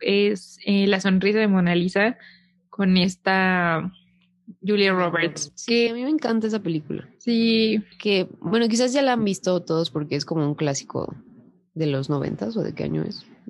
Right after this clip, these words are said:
Speaker 1: Sí, es como de los noventas, principios del dos mil-ish.
Speaker 2: Ajá. Y es como una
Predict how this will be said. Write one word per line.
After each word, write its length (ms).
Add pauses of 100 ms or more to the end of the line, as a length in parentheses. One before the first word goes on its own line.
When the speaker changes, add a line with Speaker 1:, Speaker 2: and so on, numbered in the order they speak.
(140)
Speaker 1:
Sí, 220
es 100
como 160
de 80
los 120
noventas, 380
principios 500
del 140
dos 140
mil-ish. 840
Speaker 2:
Ajá. 500 (1160)
Y 340
es 120
como 420
una 600